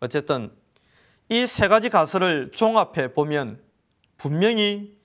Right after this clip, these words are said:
예수님을 본 사람이 있고 예수님을 만난 사람이 있고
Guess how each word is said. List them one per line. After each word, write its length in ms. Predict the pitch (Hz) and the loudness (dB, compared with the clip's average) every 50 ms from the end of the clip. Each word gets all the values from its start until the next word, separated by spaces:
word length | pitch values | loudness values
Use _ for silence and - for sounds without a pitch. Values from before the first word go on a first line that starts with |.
| _ _ _ _ - | _ _ _ _ -2
예수님을 720 | 139 143 151 151 - 233 220 220 202 185 175 165 156 - | 0 0 0 0 -2 0 0 2 2 2 0 -2 -2 0
본 260 | - 185 196 214 220 233 | 0 0 0 0 -2 -4
사람이 460 | - - - 202 190 202 190 180 180 | -6 0 0 2 2 2 0 -2 -6
있고 520 | 180 180 - 190 185 202 226 240 - _ _ _ _ _ _ _ _ - - | -6 -4 -2 -2 -2 -2 -4 -8 -14 _ _ _ _ _ _ _ _ -4 -2
예수님을 580 | 151 165 170 165 - 220 208 220 208 196 180 | 0 0 0 0 -2 0 0 2 0 0 0
만난 540 | 170 170 190 220 240 240 233 226 202 190 180 | 2 4 4 4 2 0 -2 -2 -2 -2 -6
사람이 420 | 170 - 170 160 175 190 202 196 | -4 -2 0 0 0 0 0 -4
있고 580 | 170 - - - 180 190 214 226 - _ _ _ | -4 -6 -4 -4 -4 -4 -4 -6 -12 _ _ _